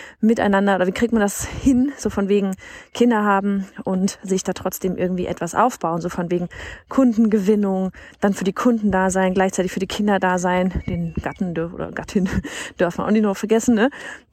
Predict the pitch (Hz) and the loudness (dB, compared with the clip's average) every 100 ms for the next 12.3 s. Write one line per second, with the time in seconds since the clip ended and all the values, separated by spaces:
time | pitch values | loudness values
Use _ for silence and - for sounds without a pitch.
0 | _ - 226 220 214 208 208 202 196 _ | _ 2 4 4 2 4 4 2 -2 _
1 | _ - _ _ - - - - 180 202 | _ -20 _ _ -20 -20 -20 -8 -2 2
2 | 208 202 196 - - 190 - 190 185 - | 4 4 2 -2 -4 -4 -2 -2 -2 -2
3 | 190 190 175 185 165 - 262 233 220 151 | 0 0 0 -2 0 0 2 2 2 0
4 | 185 226 262 - 240 233 226 - 180 - | 0 0 0 0 2 2 2 0 -4 -6
5 | - - - - 220 208 190 190 185 - | -14 -16 -18 0 2 4 2 -2 -2 -2
6 | 226 233 214 208 208 202 180 180 190 180 | -2 0 0 0 0 -2 -2 0 2 0
7 | 175 - 208 214 - - - - - - | -2 -2 2 2 -2 -20 -20 -20 -20 0
8 | 226 226 220 226 220 220 202 220 226 - | 2 4 2 2 2 2 2 2 0 0
9 | 196 202 196 196 190 185 185 185 190 185 | 0 2 2 0 0 -4 -4 -2 -2 -2
10 | 185 180 190 - 185 180 180 202 185 247 | -4 0 -2 0 -4 -2 0 0 2 0
11 | 254 - 220 196 196 202 190 190 - - | 2 0 0 2 2 4 4 2 -2 -2
12 | 185 180 175 | -2 0 -2